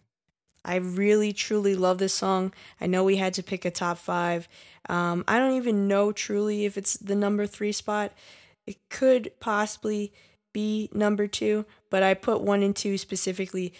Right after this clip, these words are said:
for the amount of times that I played them, and that's how I, uh, distinguish my list. But mine, uh, it's a truly beautiful, beautifully written and,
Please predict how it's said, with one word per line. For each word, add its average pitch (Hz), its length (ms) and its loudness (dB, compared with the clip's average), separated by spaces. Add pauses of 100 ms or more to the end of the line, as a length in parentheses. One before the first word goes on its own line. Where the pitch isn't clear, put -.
(120)
for - 180 -4
the 180 120 -2
amount 175 240 2
of 180 80 -2
times 175 240 -2
that 170 120 0
I 170 60 -4
played 170 340 -4
them, 165 280 -4 (260)
and 175 80 -6
that's 170 220 -4
how 170 180 -2
I, 165 220 -4
uh, 160 300 -6 (260)
distinguish 170 600 -4
my 165 140 -4
list. 165 280 -6
But 170 180 -6
mine, 185 500 -2 (480)
uh, 156 460 -4 (360)
it's 170 140 -4
a 180 140 -4 (120)
truly 202 440 -2
beautiful, 165 680 -6 (300)
beautifully 208 720 -2 (160)
written 185 560 0 (100)
and, 170 480 -4